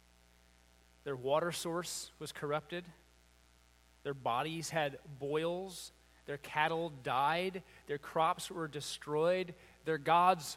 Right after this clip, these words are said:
were laughed at. They're left with nothing. And yet still, still,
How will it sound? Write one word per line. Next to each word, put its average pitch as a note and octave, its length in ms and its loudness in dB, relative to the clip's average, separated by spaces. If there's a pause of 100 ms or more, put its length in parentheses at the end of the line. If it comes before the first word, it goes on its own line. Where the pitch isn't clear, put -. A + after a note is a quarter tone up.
were D#3 140 0
laughed C3+ 480 0
at. - 220 -12 (3500)
They're D#3 160 -4
left D#3+ 320 -4
with D3+ 140 -10
nothing. D3 460 -10 (1600)
And D#3+ 120 -4
yet D#3+ 240 -2
still, - 760 -2 (1120)
still, C#3+ 600 0